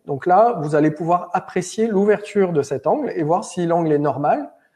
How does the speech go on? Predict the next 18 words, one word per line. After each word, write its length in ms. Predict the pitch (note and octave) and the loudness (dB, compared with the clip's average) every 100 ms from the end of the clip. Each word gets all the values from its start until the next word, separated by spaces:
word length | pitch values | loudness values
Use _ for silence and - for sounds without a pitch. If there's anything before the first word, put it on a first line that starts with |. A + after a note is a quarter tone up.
| _ _ _ _ - | _ _ _ _ -4
comme 180 | D#3 | -2
ici, 480 | D3 C#3 G3+ B3+ D#4 G#3 | -2 -6 -4 -4 -4 -4
ou 340 | F3+ F3+ - - | -4 -4 -8 -6
étroit, 600 | C#3+ - D#3+ G3 - G3 | -8 -2 0 0 -2 -6
ou 60 | |
fermé, 360 | F3 E3 E3 C#4 | -4 -2 0 0
et 80 | F#3+ | 0
donc 200 | G3+ F3+ | 0 2
détecter 360 | E3+ F3 - | 0 -2 -2
une 140 | A3+ D#3+ | -4 -2
prédisposition 760 | F#3 F3+ F#3 D#3 D3 F3+ G3+ | -2 -2 -2 -2 -2 -2 -4
principalement 720 | A3 G#3 G3 F#3+ - D#3+ F3 | -2 -4 -4 0 0 2 2
de 80 | F#3 | 4
l'œil 160 | D#3 D#3 | 4 4
adelphe, 320 | C3 C3 - | 0 -6 -12
encore 240 | B2+ B2+ | -14 -12
une 80 | C3 | -12
fois. 180 | - | -16